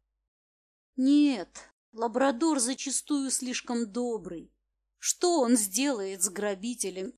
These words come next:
или с чокнутым убийцей-психопатом, который забивает до смерти людей сковородой?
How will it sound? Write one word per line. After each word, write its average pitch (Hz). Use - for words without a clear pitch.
или 277
с -
чокнутым 269
убийцей-психопатом, 233
который 233
забивает 220
до 240
смерти 214
людей 214
сковородой? 233